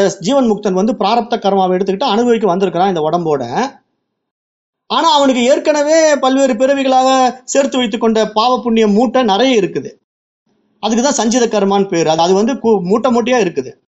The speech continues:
அது எத்தனை பிறவி எடுத்தாலும் தீராது. அவ்வளவு வச்சிருக்காங்க. ஒவ்வொருத்தரும் அப்படிதான் வச்சிருக்கிறோம். இப்ப நீங்க, நானு எல்லாமே அப்படிப்பட்ட பாவ மூட்டைகளை சேமித்து வச்சிருக்கிறோம், பாவ புண்ணிய மூட்டைகள்.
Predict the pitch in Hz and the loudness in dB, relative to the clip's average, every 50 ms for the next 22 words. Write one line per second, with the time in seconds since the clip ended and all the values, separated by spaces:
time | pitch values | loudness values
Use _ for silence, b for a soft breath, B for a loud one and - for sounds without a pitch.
0 | _ _ _ _ _ _ _ _ _ _ _ _ - 170 170 175 165 165 - 262 | _ _ _ _ _ _ _ _ _ _ _ _ -6 -2 0 0 0 0 0 -2
1 | 254 214 269 269 277 262 240 220 202 220 233 262 233 - 220 220 220 208 175 143 | 0 0 0 0 2 2 0 0 0 0 0 -2 0 -2 -2 -2 0 0 0 0
2 | 147 143 170 202 208 202 190 - 226 196 190 180 180 180 160 196 240 262 - - | 0 0 0 2 2 0 0 0 -2 -4 -2 -2 -2 0 0 0 0 -2 -2 -2
3 | 311 277 202 214 214 220 180 175 - 208 185 160 139 120 - - _ _ _ _ | -2 -2 -2 0 0 0 0 0 -2 -4 -4 -4 -6 -8 -8 -12 _ _ _ _
4 | _ _ _ _ _ _ _ _ _ _ _ _ _ - 160 160 208 240 247 247 | _ _ _ _ _ _ _ _ _ _ _ _ _ -6 -2 0 0 0 2 2
5 | 247 240 233 214 214 220 226 220 185 185 202 226 247 285 285 226 226 220 202 214 | 0 0 2 2 2 2 2 2 2 2 2 0 0 0 0 0 0 0 -2 -2
6 | 196 196 196 196 208 214 220 214 202 196 185 190 190 208 202 247 240 226 226 196 | -2 -4 -2 -2 -2 0 0 0 0 0 0 0 -2 -2 -2 -2 -2 -2 -2 -2
7 | 175 156 - 147 139 - 127 135 - _ _ _ _ _ _ _ _ _ - 180 | -4 -6 -6 -8 -8 -8 -10 -14 -14 _ _ _ _ _ _ _ _ _ -4 -2
8 | 190 202 202 170 175 196 202 214 214 202 175 - - 147 139 120 113 - | 0 0 0 0 -2 -2 0 2 0 0 0 -2 -2 -4 -4 -4 -6 -10